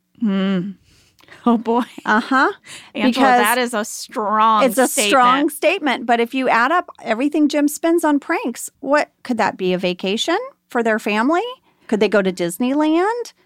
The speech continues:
Speaker 2: Could they maybe, you know, splurge and buy that new sofa they've been wanting? No, they bought a tearaway suit.
Speaker 1: Ooh, Angela. Oh, boy. <laughs>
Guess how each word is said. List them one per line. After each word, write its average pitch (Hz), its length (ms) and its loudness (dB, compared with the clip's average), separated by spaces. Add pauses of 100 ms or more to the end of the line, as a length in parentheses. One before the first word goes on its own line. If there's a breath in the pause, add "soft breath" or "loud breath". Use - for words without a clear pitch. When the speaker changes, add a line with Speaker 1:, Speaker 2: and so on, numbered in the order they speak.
(340 soft breath)
Speaker 2:
Could 226 140 -2
they 208 140 2
maybe, 196 520 0
you 233 100 0
know, 196 360 2
splurge 220 760 -2
and 226 160 0
buy 185 300 2
that 208 220 0
new 226 180 0
sofa 247 400 0
they've 294 180 0
been 302 220 2
wanting? 320 340 2 (460)
No, 214 480 0 (160)
they 214 100 0
bought 220 220 2
a 214 60 0
tearaway 277 520 -2
suit. - 500 -6 (600)
Speaker 1:
Ooh, 196 340 -10
Angela. 180 640 -6 (460)
Oh, 208 160 -2
boy. 208 240 0
<laughs> - 640 -6